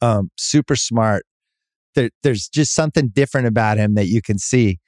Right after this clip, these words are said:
Why can we not get the quarterback thing right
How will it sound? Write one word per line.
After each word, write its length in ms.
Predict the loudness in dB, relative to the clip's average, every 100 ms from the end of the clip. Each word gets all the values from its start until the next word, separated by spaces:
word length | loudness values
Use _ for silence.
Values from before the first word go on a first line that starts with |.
| _ _ _
Why 460 | -4 0 2 0 -2 -2
can 160 | -2
we 140 | 0 2
not 340 | 0 0 -2
get 180 | -4 -2
the 80 | -6
quarterback 560 | -2 0 2 0 -2
thing 380 | -2 -2 -2 -4 _ _ _ _ _ _ -2
right 380 | 0 0 -2